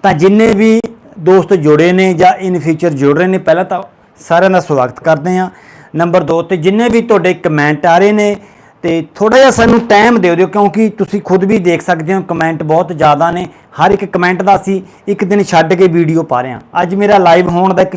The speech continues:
ਛੋਟਾ ਜਿਹਾ ਮਕਸਦ ਸੀ ਕਿ ਮੈਂ ਦੋ ਤਿੰਨ ਚੀਜ਼ਾਂ ਤੁਹਾਡੇ ਨਾਲ ਮਤਲਬ ਸ਼ੇਅਰ ਕਰਾਂ, ਸਾਂਝੀਆਂ ਕਰਾਂ। ਤਾਂ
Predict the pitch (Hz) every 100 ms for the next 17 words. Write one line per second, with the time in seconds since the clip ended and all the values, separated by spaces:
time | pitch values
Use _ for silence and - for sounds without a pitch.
0 | - 202 208 226 190 165 156 190 202 180
1 | 208 208 - - - - 196 190 190 190
2 | 190 - _ - - - 151 185 208 202
3 | 185 156 185 185 185 165 170 170 165 170
4 | 170 143 165 160 170 - - 170 208 208
5 | 175 170 160 160 175 233 220 151 170 196
6 | _ _ - - - 165 160 151 -